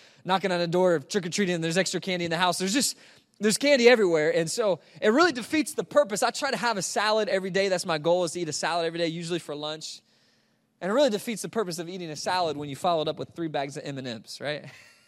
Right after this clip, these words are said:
It's just really defeats the whole purpose of trying to eat healthy. And you, you know, a,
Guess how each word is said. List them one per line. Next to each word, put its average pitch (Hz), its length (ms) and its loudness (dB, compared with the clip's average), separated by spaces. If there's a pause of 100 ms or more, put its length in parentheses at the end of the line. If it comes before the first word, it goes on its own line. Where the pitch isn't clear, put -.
(120)
It's - 240 -2
just 156 320 -6 (300)
really 185 140 4
defeats 180 340 -2
the 180 80 2
whole 165 140 4
purpose 160 260 -2
of 165 100 -6
trying 147 200 0
to 147 100 -10
eat 135 160 -4
healthy. 135 340 -6 (1120)
And 262 120 4
you, 262 140 0
you 247 180 0
know, 247 180 6
a, 208 180 4